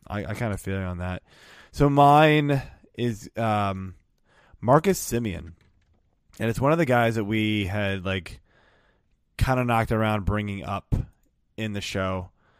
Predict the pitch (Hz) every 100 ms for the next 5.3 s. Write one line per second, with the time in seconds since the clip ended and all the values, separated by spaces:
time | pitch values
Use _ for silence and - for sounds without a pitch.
0 | _ _ - 95 90 107 127 117 113 110
1 | 110 104 107 101 101 101 104 98 95 -
2 | 104 - 98 - - 95 92 95 101 _
3 | _ _ _ 87 87 85 87 - - 107
4 | 95 - 92 92 - - 101 101 87 87
5 | - 82